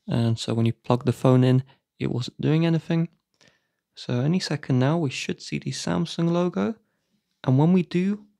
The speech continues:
release from holding both buttons, and the problem's resolved.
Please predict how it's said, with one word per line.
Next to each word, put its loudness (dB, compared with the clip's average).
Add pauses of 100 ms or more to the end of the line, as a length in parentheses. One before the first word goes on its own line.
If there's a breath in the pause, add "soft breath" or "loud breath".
release -2
from -2
holding 0
both 0
buttons, 2 (500 loud breath)
and 4
the 2
problem's 0
resolved. -2